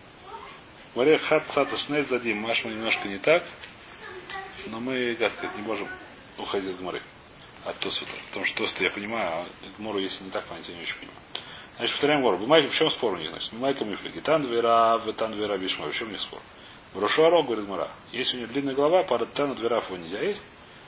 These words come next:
а по Тану Двера Бишмар его можно есть. Тан Двера считает, что нельзя есть. Почему?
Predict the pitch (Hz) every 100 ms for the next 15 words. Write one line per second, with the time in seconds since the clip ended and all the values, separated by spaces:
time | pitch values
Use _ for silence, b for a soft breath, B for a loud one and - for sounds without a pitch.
0 | B - - 123 139 143 147 147 190 190
1 | 185 185 160 156 - - 165 180 131 123
2 | 123 - 127 120 123 120 110 - - -
3 | 87